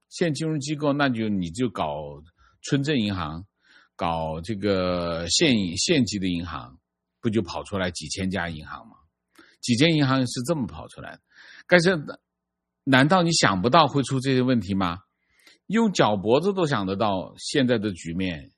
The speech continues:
就是当时造成的呀。为啥？你这县农村镇银行有什么人？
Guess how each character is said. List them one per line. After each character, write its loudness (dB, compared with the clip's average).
就 -2
是 -6
当 0
时 -6
造 -4
成 -14
的 -14
呀。 -16
为 8
啥？ -2
你 0
这 2
县 2
农 4
村 2
镇 4
银 4
行 0
有 0
什 -6
么 -2
人？ -6